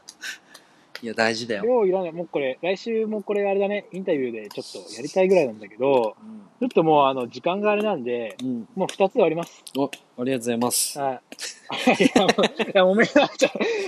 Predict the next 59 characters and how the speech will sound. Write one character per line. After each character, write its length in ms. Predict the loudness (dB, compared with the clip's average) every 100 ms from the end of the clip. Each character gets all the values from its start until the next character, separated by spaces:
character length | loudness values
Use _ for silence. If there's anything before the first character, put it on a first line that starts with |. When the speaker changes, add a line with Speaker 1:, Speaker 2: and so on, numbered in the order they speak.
| -4
Speaker 2:
め 300 | -2 4 2
ん 40 | 4
ど 100 | 2
く 60 |
さ 120 | 2 0
く 120 | 2
な 100 | 0
っ 20 | 0
て 180 | -2
ん 40 | 0
じ 60 |
ゃ 40 | 2
ね 60 |
え 40 | 2
か。 60 |
Speaker 1:
い 40 | 2
や 40 |
い 40 | 0
や 220 | -2 -2
い 60 | -6 -10
や、 100 | -8
そ 160 | 0 0
ん 20 |
な 60 | 2
Speaker 2:
俺 0 |
と 100 | -2
さ、 180 | -6 -10 -16 -8
俺 120 | -6
と 80 | -4
だ 120 | -4
も 140 | -6 -8
ん。 40 | -8
Speaker 1:
そ 200 | -6 -6
ん 60 |
な 100 | -4
こ 100 | -2
と 80 | 0
は 80 | 0
な 120 | -2
い 60 | -10
で 100 | -14 -18
す 120 | -20
け 160 | -16 -12
ど。 220 | -12 -14 _ _ -6
Speaker 2:
い 40 |
や、 200 | -4 -4
も 220 | -6 -10
う 20 |
ね、 280 | -8 -10 -12 _ -12
あ 140 | -10
の 480 | -10 -10 -10 -10 -12 _ _ -20 _ _ -8
ー、 20 |
ま、 160 | -8 -8
ま 180 | -6 -4
た 160 | -2 0
な 120 | -2
ん 40 |
か 120 | -2 -4
ね、 160 | -4